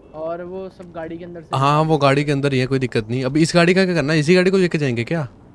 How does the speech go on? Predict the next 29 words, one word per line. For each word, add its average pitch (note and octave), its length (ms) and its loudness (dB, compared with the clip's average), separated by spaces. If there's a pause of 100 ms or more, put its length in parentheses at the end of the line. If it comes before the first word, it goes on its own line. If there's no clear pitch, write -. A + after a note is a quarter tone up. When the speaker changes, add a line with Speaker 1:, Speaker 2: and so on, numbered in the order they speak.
(240)
Speaker 1:
नहीं, E3+ 340 -12
इसको F#3+ 240 -10
यहीं F#3 140 -8
पे F3 120 -10
छोड़ D3+ 260 -12
दे, C#3+ 100 -12
छोड़। B2 240 -14 (280)
Speaker 2:
फिर C#3+ 180 4
अब F3 300 -2 (200)
भाई D#3+ 220 2 (100)
पाँच C#3+ 200 0
हज़ार D#3 180 4
तो D#3 120 0
गए, F3+ 240 2 (460)
अब C3 100 -2
इसी, D3 260 2
इससे D#3+ 280 0
अच्छा D#3 160 0
तो D#3+ 60 2
Speaker 1:
तो E3 60 0
Speaker 2:
जी D3+ 100 4
वैगन D#3 200 4
को F#3 60 4
ठीक E3 240 2
करा D#3+ 200 4
कर D#3+ 140 -2
अपने D#3+ 200 2
पास F3 180 2
रखेंगे। G3+ 380 2